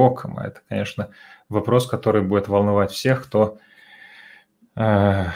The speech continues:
хотя бы раз присутствовал на каком-нибудь курсе по философии или, может быть, прочитал какую-нибудь популярную книжку. Э, вот. <clears throat> Собственно говоря, минимализм, конечно, надо признать, что он поддерживает богатую онтологию.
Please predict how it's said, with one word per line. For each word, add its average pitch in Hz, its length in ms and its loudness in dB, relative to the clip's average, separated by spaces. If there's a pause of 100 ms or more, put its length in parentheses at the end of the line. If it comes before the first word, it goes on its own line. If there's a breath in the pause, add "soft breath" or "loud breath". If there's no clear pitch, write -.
(120)
хотя 110 280 2
бы 98 240 2 (240 loud breath)
раз 104 580 -2
присутствовал - 640 -2
на 95 80 -2
каком-нибудь 98 500 -2 (100)
курсе - 320 -8
по - 120 -10
философии 104 680 2
или, 98 160 2
может 95 280 2
быть, 101 140 -2
прочитал - 440 -2
какую-нибудь 98 680 -2 (160)
популярную 104 520 2
книжку. - 400 -6 (1300 loud breath)
Э, 104 320 4
вот. 98 380 2 (200)
<clears throat> - 920 2
Собственно 135 400 0
говоря, 107 600 4
минимализм, 113 640 2
конечно, 107 560 0 (420)
надо 113 280 0
признать, 107 380 2
что - 180 -4
он 107 120 2
поддерживает 104 540 0
богатую 98 440 0
онтологию. 98 600 0